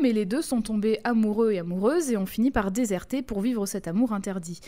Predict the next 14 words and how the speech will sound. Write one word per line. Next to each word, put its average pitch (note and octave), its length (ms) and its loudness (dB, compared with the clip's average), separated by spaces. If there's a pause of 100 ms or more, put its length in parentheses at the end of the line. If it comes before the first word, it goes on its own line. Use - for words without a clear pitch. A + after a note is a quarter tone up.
(260)
Et A3 180 6
vu A3+ 180 0
comment D#4 300 2
s'est C4 160 0
terminée B3 420 4
leur C#4+ 200 4
dernière C4 340 4
confrontation A#3 760 0
avec G#3 320 0
ces - 160 -2
fameux F#3+ 440 0
soldats F3+ 480 -2
lambda, F3 500 -4
euh, D3+ 180 -4